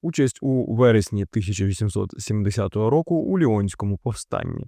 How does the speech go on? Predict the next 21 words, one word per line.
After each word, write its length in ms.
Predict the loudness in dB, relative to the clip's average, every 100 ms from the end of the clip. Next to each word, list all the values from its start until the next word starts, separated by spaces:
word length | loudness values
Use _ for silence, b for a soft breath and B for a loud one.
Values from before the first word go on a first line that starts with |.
| -16
Саме 360 | -8 -4 -2 -2
у 180 | -2 -4
цих 260 | -4 -4
подіях 480 | -4 -2 2 4 2
та 140 | -2
процесах 600 | -4 -6 -2 -2 0 -2
Бакунін 420 | -2 -2 0 0 2
намагався 480 | 2 2 -2 -4
втілити 540 | -8 -4 0 0 0 -2
в 160 | -2
життя 380 | -2 -2 -2 -2
свої 480 | -2 -2 -2 -2 -2
ідеали 480 | -2 0 2 2 0
та 220 | -2 -2 0
реалізувати 720 | 0 0 2 2 2 2 0
свої 420 | -4 -4 -4 -2
ідеї 280 | 0 0 0
та 120 | -2
концепції, 720 | -4 -4 -2 -2 -4 -8 -6 -6
які 240 | -8 -4 -4
будуть 340 | -2 -2